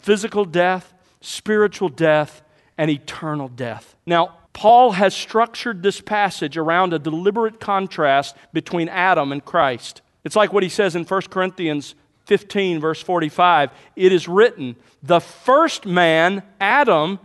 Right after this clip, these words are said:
became a living soul. The last Adam,'"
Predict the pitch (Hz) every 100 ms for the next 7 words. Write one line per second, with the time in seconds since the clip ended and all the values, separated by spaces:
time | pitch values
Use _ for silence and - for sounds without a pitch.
0 | _ 156 175 214 202 185 196 202 175 170
1 | 233 240 170 147 165 - _ _ _ -
2 | 143 185 185 202 233 277 294 - - -
3 | 196 170 160 165 240